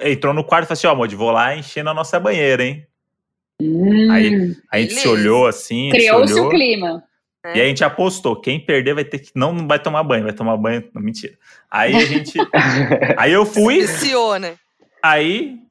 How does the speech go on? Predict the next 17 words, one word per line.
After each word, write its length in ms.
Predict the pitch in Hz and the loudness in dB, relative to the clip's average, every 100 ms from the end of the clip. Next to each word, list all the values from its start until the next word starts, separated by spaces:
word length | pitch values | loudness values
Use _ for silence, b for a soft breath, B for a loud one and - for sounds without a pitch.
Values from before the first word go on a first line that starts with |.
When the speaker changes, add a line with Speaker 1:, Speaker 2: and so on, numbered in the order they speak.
| _ | _
Speaker 1:
liguei 380 | 135 185 147 160 | -2 0 2 2
o 60 | 185 | 2
negócio 560 | 180 151 147 151 180 | 2 2 2 0 -2
lá, 180 | 156 214 | 2 2
vi 120 | 170 | 0
onde 160 | 165 147 | -2 0
era 120 | 143 | 0
o 40 | |
registro 760 | 139 147 120 120 175 339 302 196 | 2 0 -2 -6 -2 -2 -4 -8
e 40 | |
tal, 640 | - 143 156 220 359 349 - _ _ _ _ _ _ | -4 0 2 2 -2 -6 -18 _ _ _ _ _ _
aí 120 | 104 | -2
o 40 | 113 | 0
negócio 320 | 135 151 - | -2 -4 -6
começou 300 | 180 180 202 | -8 -6 -6
a 40 | |
encher. 440 | 220 - 110 104 | -6 -4 -4 -6